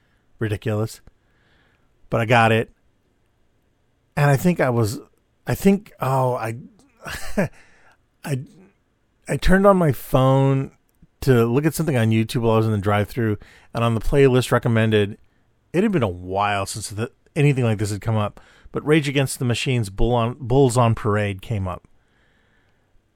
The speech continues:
And all the way to Petco and all the way back home, I listened to Rage Against the Machine. Suddenly,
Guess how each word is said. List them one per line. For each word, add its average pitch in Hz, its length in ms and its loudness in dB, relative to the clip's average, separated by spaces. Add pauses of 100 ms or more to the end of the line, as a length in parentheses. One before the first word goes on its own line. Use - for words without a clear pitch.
And 143 120 0
all 135 280 0
the 160 80 -2
way 165 140 2
to 156 80 0
Petco 110 580 -4 (400)
and 123 140 -2
all 110 100 0
the 117 60 0
way 123 120 0
back 123 260 -2
home, 107 320 -8
I 110 120 -6
listened 110 420 -6
to 113 60 -8
Rage 101 220 -6
Against 98 260 -8
the 113 60 -10
Machine. 95 420 -10 (1160)
Suddenly, 170 800 0